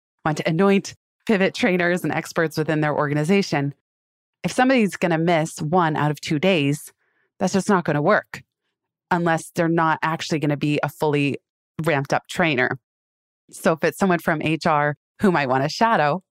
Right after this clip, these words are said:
okay, fine, they can come to one of two <laughs> days. But if they're trying to be a facilitator, you kinda gotta be there for both. Otherwise, I would say, why don't you wait till we,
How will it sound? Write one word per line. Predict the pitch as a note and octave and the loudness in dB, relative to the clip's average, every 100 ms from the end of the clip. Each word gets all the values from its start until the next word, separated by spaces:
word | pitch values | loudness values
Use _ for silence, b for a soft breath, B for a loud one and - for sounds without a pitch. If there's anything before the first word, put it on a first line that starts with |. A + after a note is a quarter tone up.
| - | -4
okay, | B3+ C4 | 0 0
fine, | G#3 B3+ - - | 2 0 0 -6
they | F3 G#3 | 0 0
can | C#4 F#3 | 0 -2
come | G3 E3 | -2 0
to | D3+ | 0
one | D#3 | 0
of | D#3 - | 0 -2
two | A3 - | -2 0
<laughs> | |
days. | G3+ F3 - - _ _ - | 0 0 -4 -12 _ _ -2
But | F#3 | 0
if | F#3 | 2
they're | G3 | 0
trying | - A3 G#3+ | 0 -2 0
to | F#3 | -2
be | F#3 | -2
a | |
facilitator, | F3 - C#4 D4 A3+ E3+ E3 F#3+ - _ _ _ | -2 0 0 2 0 0 -2 -4 -6 _ _ _
you | D#4 | -6
kinda | E4 F#4+ D#4+ | 0 0 2
gotta | D#4 C#4 | 0 0
be | C#4 C#4 | 0 2
there | G3 | 0
for | G3+ G3+ | 0 0
both. | C4+ - - _ _ _ _ - | 0 -2 -6 _ _ _ _ -2
Otherwise, | A#3+ A#3 A3 | 2 4 4
I | G#3+ | 2
would | G3+ | 2
say, | G#3+ G3+ | 0 2
why | G3 | 0
don't | F#3+ | 0
you | G3 | 0
wait | F3+ F3 | 0 0
till | F3+ | -2
we, | D#3+ | -2